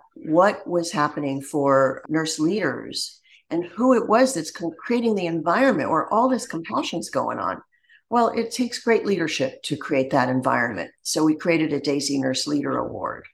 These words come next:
One day we were sitting at a daisy board meeting and we had a dean of nursing on our board at the time who looked at Mark and me and said, "You know, someone had to teach those nurses who took care of Patrick."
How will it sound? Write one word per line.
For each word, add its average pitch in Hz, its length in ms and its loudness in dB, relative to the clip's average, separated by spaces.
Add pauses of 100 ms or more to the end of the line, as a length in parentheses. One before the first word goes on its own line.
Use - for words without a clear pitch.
(640)
One 185 340 6
day 180 320 6
we 165 180 4
were 160 80 -2
sitting 165 320 -2
at 156 100 -4
a 156 60 -4
daisy 160 400 -2
board 160 240 0
meeting 151 360 2
and 143 160 -4
we 151 120 -6
had 156 140 -2
a 143 40 -2
dean 175 260 0
of 156 160 -2
nursing 135 360 -2
on 143 280 0
our 139 380 2 (300)
board 160 220 6
at 156 100 -2
the 151 80 -2
time 143 340 0
who 151 140 -2
looked 180 280 2
at - 100 -4
Mark 147 260 4
and 139 120 -4
me 135 360 -4 (180)
and 160 140 0
said, 156 300 -2
"You 180 80 -4
know, 180 440 2 (200)
someone 233 400 4
had 180 160 2
to 170 100 -4
teach - 320 -2
those 156 240 2
nurses 170 400 0
who 131 100 -6
took 143 220 -8
care 156 260 -2
of 131 120 -6
Patrick." 156 440 -2